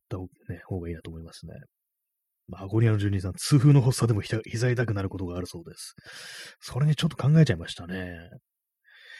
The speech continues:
なんかその痛風の時は結構赤く腫れるっていう風に、こういう調べたら出てきたんで、まあ、多分違うんじゃないかなと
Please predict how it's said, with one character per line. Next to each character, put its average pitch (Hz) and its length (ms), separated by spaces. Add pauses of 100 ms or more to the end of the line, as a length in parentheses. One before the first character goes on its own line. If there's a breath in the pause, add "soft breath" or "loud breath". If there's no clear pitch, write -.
(480 loud breath)
な 151 80
ん 135 40
か 107 60
そ 117 100
の - 40
痛 175 220
風 202 140
の 202 60
時 180 220
は 147 40
結 120 120
構 90 140
赤 156 200
く 175 140
腫 147 120
れ 165 80
る 165 180
っ - 20
て - 160
い 98 60
う - 80
風 85 60
に、 82 300 (100)
こ 87 500
う 87 80
い 87 180
う - 20
調 117 180
べ 101 80
た 90 80
ら 85 40
出 98 100
て 95 80
き 87 80
た 90 120
ん 85 100
で、 85 140 (560 loud breath)
ま 113 60
あ、 - 40
多 113 80
分 113 80
違 123 220
う 127 180
ん 120 80
じ 113 80
ゃ 107 40
な 110 80
い 101 60
か 98 100
な 92 100
と 87 340